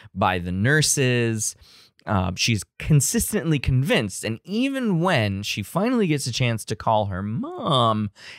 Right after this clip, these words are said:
and have her help her get out, her mom comes and talks to the administrators and talks to the doctors,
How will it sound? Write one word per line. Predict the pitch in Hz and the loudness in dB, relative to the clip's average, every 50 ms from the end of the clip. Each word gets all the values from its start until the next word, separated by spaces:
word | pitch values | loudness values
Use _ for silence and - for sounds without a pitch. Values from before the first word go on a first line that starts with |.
| - _ _ | -20 _ _
and | - 104 107 104 98 | 0 0 2 2 0
have | 104 120 110 110 113 - - | 0 0 0 0 0 -2 -4
her | - - 127 107 104 104 98 | -4 0 2 2 2 2 0
help | 95 - - - - 285 294 - - | -2 -4 -4 -2 -2 -2 -2 -2 0
her | 135 110 101 98 | 2 2 2 0
get | 90 - - 107 101 - - _ _ _ - | -2 -4 -6 -6 -6 -6 -6 _ _ _ -6
out, | - - - 240 151 123 120 107 - - _ _ _ - - - - - _ _ - | -2 2 4 6 6 6 4 2 0 -6 _ _ _ -20 -20 -20 -20 -20 _ _ -2
her | - 143 131 | 2 4 4
mom | 135 143 160 185 202 196 185 | 6 6 6 4 4 4 2
comes | - - 156 139 135 135 127 120 | 2 2 0 2 2 2 2 2
and | 110 101 | 2 2
talks | 95 90 87 87 - - | 2 0 0 -2 -4 -6
to | - 98 | -6 -4
the | 92 90 | -4 -4
administrators | 87 85 95 92 92 90 - - 95 87 87 87 90 85 95 | -2 -2 -2 -2 -2 0 0 0 0 0 -2 -4 -6 -6 -6
and | 92 95 | -4 -2
talks | 104 87 87 92 - | 0 -2 -2 -4 -6
to | 110 | -6
the | 101 92 | -6 -4
doctors, | 82 92 85 82 - - 101 98 - | -4 -4 -4 -4 -4 -4 -6 -6 -6